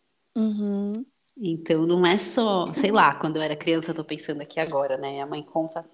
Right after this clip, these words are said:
Speaker 2: até hoje eu sou assim, embora eu disfarce. Mas em algum lugar tinha essa distância que o que acontecia na T V não era de verdade, sabe?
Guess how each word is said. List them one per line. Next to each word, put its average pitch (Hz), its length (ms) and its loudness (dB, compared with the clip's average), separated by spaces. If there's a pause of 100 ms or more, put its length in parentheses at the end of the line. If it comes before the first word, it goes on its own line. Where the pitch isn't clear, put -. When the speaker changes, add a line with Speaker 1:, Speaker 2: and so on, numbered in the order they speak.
Speaker 2:
até 403 240 -4
hoje 233 240 4
eu 190 60 -4
sou - 180 -6
assim, 165 460 -2
embora 165 300 2
eu 160 60 0
disfarce. - 560 -4 (800)
Mas 170 400 0
em 180 200 4
algum 190 400 4 (240)
lugar 165 840 2
tinha 233 320 -4
essa 254 200 0
distância 170 560 0
que - 120 -8
o 175 40 -2
que 175 100 -4
acontecia 165 580 -2
na 160 140 -6
T - 160 -2
V 156 580 2
não 180 160 0
era 160 160 2
de 160 120 -8
verdade, 135 580 -4
sabe? 151 460 -4